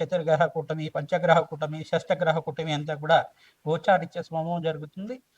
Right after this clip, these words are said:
ప్రధానంగా ఈ యొక్క సంయోగం వల్ల ప్రధానంగా మేషాది ద్వాదశ రాశుల మీద ఎటువంటి ప్రభావం చూపిస్తున్నాయనేది సంపూర్ణంగా విశ్లేషణ చేయడం జరుగుతుంది. ప్రతినిత్యం కూడా గోమాత సేవ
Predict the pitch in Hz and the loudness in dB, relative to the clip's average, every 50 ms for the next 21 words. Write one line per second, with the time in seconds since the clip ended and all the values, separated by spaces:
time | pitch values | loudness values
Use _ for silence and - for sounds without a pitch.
0 | _ - - - _ _ - 185 185 214 240 262 262 254 226 160 123 113 - _ | _ -20 -20 -20 _ _ 2 4 6 6 4 4 2 6 6 6 6 6 2 _
1 | _ _ _ _ _ _ 190 202 214 214 214 180 - 190 180 196 214 226 240 226 | _ _ _ _ _ _ 0 0 0 0 0 -4 -6 -4 -2 2 4 4 4 4
2 | 240 240 233 220 208 196 185 185 185 185 190 190 - 180 180 185 196 208 220 214 | 4 2 2 6 4 4 6 8 6 6 6 4 0 0 2 2 2 0 -2 -4
3 | 208 175 147 151 156 - _ _ _ _ _ _ - 139 160 202 226 226 - - | -2 0 0 0 0 -4 _ _ _ _ _ _ -6 -4 -2 -2 -2 -2 4 6
4 | 247 240 240 233 247 220 196 196 196 202 208 202 - 233 220 226 220 220 - 220 | 8 8 8 6 2 -2 6 10 10 10 10 10 6 10 10 10 8 6 -2 -8
5 | 214 220 220 220 214 220 202 175 180 196 202 196 214 - - 160 160 180 190 202 | -6 -4 -4 0 0 0 0 0 -2 -4 -4 -4 -8 0 2 2 6 6 6 6
6 | 208 208 190 - 196 175 185 185 - _ - 190 185 180 170 170 165 156 160 185 | 6 4 0 -6 -8 -6 -6 -8 -8 _ -8 -6 -4 -4 -4 -6 -6 -8 -8 -8
7 | 208 - 180 165 160 - 185 175 185 180 180 165 151 143 - - 156 147 147 - | -4 -4 -4 -4 -2 -6 -4 -4 -4 -4 -4 -6 -6 -8 -8 -6 -8 -6 -6 -8
8 | 147 139 - 139 135 - 143 135 135 131 131 127 _ - 135 127 123 - _ _ | -12 -10 -10 -12 -10 -10 -10 -8 -8 -8 -10 -14 _ -12 -12 -12 -12 -16 _ _
9 | _ _ _ _ _ 165 165 - 214 220 214 - - 214 208 202 190 190 196 202 | _ _ _ _ _ -8 -8 -6 -10 -10 -10 -6 -6 -6 -6 -4 -6 -4 -2 -2
10 | 196 151 131 147 160 180 202 208 214 320 220 202 - 196 180 170 | -2 -2 -2 -4 -4 -2 2 2 2 2 0 -4 -4 -6 -4 -4